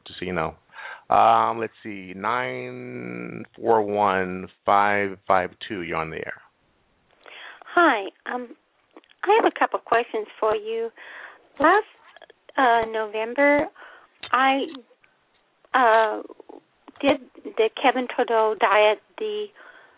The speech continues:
Speaker 2: um, the first, uh, part of it, then the second that had the shots, and the third.
Speaker 1: Mm-hmm.
Speaker 2: And, um, I guess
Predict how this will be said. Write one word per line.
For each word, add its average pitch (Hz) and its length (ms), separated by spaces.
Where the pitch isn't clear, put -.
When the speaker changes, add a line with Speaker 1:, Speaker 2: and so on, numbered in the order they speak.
Speaker 2:
um, 208 300
the 220 80
first, 269 220
uh, 240 180
part 240 240
of 226 80
it, 240 220
then 220 120
the 226 100
second 233 380
that 196 100
had 214 300
the 226 80
shots, 226 440
and 208 160
the 208 60
third. 233 280
Speaker 1:
Mm-hmm. 120 240
Speaker 2:
And, 226 380
um, 220 420
I 285 100
guess 381 220